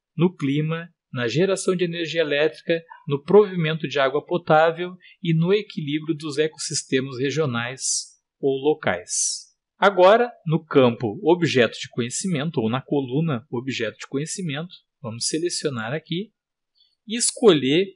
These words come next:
com o mesmo código, né, que eu escolhi em habilidades, ó. Então, meu objeto de conhecimento aqui vai ter que ser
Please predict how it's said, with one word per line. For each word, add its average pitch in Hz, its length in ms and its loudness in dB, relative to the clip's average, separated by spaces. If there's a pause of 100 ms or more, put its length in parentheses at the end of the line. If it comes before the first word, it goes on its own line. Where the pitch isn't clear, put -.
com 214 180 0
o 190 120 0
mesmo 208 400 0
código, 151 580 2
né, 117 220 -4
que - 200 -8
eu 170 120 0
escolhi 147 540 0 (200)
em 165 140 -2
habilidades, 156 800 -2
ó. 104 120 -16
Então, 131 220 -6
meu 135 140 -6
objeto 127 360 -4
de - 80 -14
conhecimento 147 720 -8
aqui 156 240 -10
vai 180 140 -6
ter 143 180 -6
que - 100 -14
ser 151 380 -2